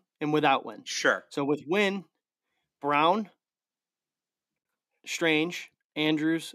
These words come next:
Speaker 1: Onwenu, Wynn. Without it, you go Brown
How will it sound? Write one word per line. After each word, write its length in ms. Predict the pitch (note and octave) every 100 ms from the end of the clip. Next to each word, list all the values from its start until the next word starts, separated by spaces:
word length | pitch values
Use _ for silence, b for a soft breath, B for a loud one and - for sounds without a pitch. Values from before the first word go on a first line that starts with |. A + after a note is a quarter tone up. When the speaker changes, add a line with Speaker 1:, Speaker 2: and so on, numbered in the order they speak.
| -
Speaker 1:
Onwenu, 600 | C#3+ C3+ C#3+ C#3+ C#3 C#3 _ _ _ _ _ _ -
Wynn. 320 | B2+ A2+ C3+ _ _ _ _ _ -
Without 360 | C#3+ D#3 D3+
it, 100 | D3+
you 120 | C#3+ C#3+
go 140 | C#3+
Brown 600 | - C#3+ D3+ D3 D3 D3